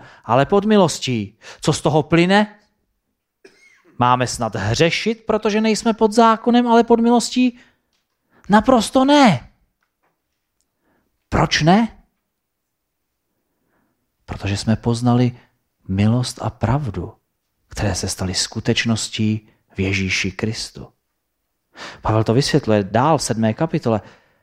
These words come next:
ve čtvrtém verši. Říká: „Právě tak se i vy, bratři moji, stali,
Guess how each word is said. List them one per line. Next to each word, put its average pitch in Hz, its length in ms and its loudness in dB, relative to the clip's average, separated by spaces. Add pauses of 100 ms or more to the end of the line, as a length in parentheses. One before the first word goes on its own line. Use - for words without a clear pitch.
(180)
ve - 60 -8
čtvrtém 104 360 -4
verši. 123 400 -6
Říká: 104 300 -4
„Právě 139 400 -2
tak - 380 -4 (260)
se 135 240 -2
i 131 220 0
vy, 143 400 0 (260)
bratři 117 380 -2
moji, 120 220 0
stali, 123 400 0